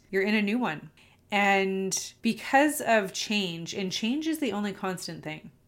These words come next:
So keep that in mind. <laughs> Life is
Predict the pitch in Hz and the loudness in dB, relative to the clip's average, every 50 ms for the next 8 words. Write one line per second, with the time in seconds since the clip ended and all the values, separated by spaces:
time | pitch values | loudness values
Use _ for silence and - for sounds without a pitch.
0 | _ _ - - - 196 185 175 165 160 160 160 160 160 160 160 - - - 196 | _ _ -14 -6 -2 0 0 0 0 -2 -2 -4 -4 -4 -6 -8 -10 -10 -8 -8
1 | 190 - 175 160 160 160 160 165 160 165 180 220 262 254 - - 254 262 254 269 | -6 -4 -4 -6 -4 -6 -6 -6 -6 -6 -4 -2 -2 0 4 6 6 6 6 4
2 | 247 226 254 262 262 - - - - - - - - _ _ _ _ _ _ _ | 4 4 4 2 0 -4 -10 -14 -14 -16 -18 -20 -20 _ _ _ _ _ _ _
3 | _ _ _ _ _ _ - - 185 180 170 175 170 156 | _ _ _ _ _ _ -8 -4 -2 -2 -2 -2 -6 -10